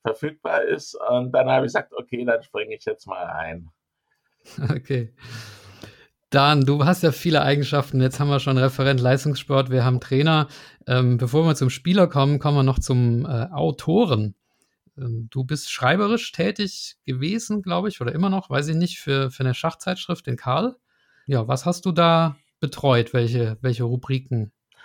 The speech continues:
Speaker 1: Ja, ich habe tatsächlich, ähm, die letzten zehn Jahre, also mit Ausnahme der letzten zwei, glaub ich, ähm, habe ich, äh, recht viel für den Karl geschrieben, für den Harry Schark, den Chefredakteur. Ähm, der hat mich immer wieder gefragt,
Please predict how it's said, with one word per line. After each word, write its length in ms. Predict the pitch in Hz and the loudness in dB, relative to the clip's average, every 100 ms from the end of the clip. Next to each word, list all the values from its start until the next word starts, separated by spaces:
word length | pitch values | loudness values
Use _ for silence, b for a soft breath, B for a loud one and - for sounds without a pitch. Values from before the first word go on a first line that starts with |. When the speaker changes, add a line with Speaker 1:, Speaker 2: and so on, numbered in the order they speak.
| B B | B B
Speaker 1:
Ja, 200 | - 131 | 2 4
ich 100 | 147 | 4
habe 120 | 156 156 | 2 2
tatsächlich, 680 | 160 151 165 175 190 147 - | 2 4 4 4 2 0 2
ähm, 580 | 139 143 143 143 147 | 6 6 4 0 0
die 80 | 147 | 2
letzten 680 | 143 160 165 - 151 147 143 | 2 2 0 -6 -4 -4 -4
zehn 400 | - 156 156 170 | -2 0 2 0
Jahre, 580 | 160 147 160 165 160 123 | 2 6 6 6 4 4
also 160 | 127 | 0
mit 180 | 131 147 | 0 0
Ausnahme 440 | 139 147 143 151 147 | 4 4 2 -2 0
der 140 | 131 | 0
letzten 400 | 131 139 - 123 | 0 -4 -8 -14
zwei, 360 | - 113 117 131 | -2 2 2 0
glaub 300 | 135 131 131 | 0 0 -2
ich, 160 | 127 | -4
ähm, 300 | - 131 123 | -2 0 2
habe 160 | 127 135 | 2 0
ich, 160 | 123 | -2
äh, 100 | - | -4
recht 320 | 131 131 139 - | -2 -2 -2 -4
viel 380 | 165 202 240 | -8 -6 -6
für 160 | 240 151 | -6 -8
den 100 | 143 | -6
Karl 320 | - 143 151 | 0 2 2
geschrieben, 640 | 156 147 - 160 170 175 | -2 -10 -10 -6 -6 -8
für 100 | 156 | -8
den 180 | 147 131 | -6 -4
Harry 240 | 127 139 120 | -4 -4 -6
Schark, 440 | - 139 156 156 | 0 2 2 0
den 160 | 139 127 | -10 -14
Chefredakteur. 920 | - - - 143 147 - 131 131 131 _ _ _ _ _ _ - | -16 -16 -8 -8 -8 -10 -8 -8 -10 _ _ _ _ _ _ -2
Ähm, 460 | 123 123 127 127 131 | 4 4 4 2 0
der 160 | 127 | 2
hat 160 | 127 - | 2 0
mich 180 | - 131 | -6 -4
immer 220 | 143 143 | -2 0
wieder 220 | 135 131 | 2 2
gefragt, 920 | 127 117 - 104 117 147 - _ - | 0 -6 -2 2 4 2 -4 _ -16